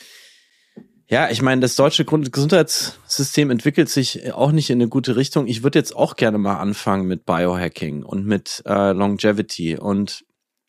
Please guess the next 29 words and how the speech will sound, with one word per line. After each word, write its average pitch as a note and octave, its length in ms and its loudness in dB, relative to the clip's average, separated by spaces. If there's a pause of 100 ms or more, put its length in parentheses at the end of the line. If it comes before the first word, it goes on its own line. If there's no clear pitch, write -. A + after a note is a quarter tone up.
(500)
Teil A#2 320 0
der A#2 220 4
Welt A#2 300 2
werden, A2 540 2
die G2+ 360 0
Ariane G2+ 640 0
schon G2+ 220 -4
seit F#2+ 220 0
Jahren G2+ 540 -2 (280)
bewohnt G#2+ 520 0
und G2+ 400 -4 (400)
die A2+ 100 4
sie A2 440 2 (400)
absolut B2 800 -2 (280)
fit - 340 0
und A#2 200 0
gesund, B2+ 680 0
äh, A2 240 2
<laughs> A2+ 220 -2
wirken C3 340 4
lässt. A#2 500 0 (480)
Was, D#3 300 0
was D#3 220 0
empfiehlst F#3 540 4
du F#3 40 4
denn C#3+ 200 4
als A#2 260 -2
Einstieg A2+ 680 0
eigentlich? D2+ 640 -8